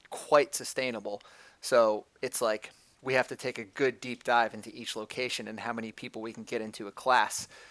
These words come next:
Um, and there's just, you know, we're looking at that through a lens that we've never looked at, um, as far as creatively using space or corners of the gym or, or areas that you were thought, like,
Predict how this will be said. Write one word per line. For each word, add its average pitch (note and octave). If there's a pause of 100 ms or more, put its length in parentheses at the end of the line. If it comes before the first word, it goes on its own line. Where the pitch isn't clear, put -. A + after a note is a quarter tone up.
(220)
Um, G#2 (400)
and A2
there's A#2
just, - (840)
you A2+
know, G2+ (920)
we're C#3+
looking C#3+
at B2+
that B2+
through C3
a -
lens A#2+
that B2
we've A#2
never A#2
looked A#2
at, G#2 (300)
um, G#2+ (420)
as D3
far B2
as A2+
creatively A#2+
using D3
space A2
or G#2+
corners D3
of C3
the A#2+
gym A#2
or, F2+
or A2+
areas B2+
that A#2+
you A#2+
were A2+
thought, A2
like, A2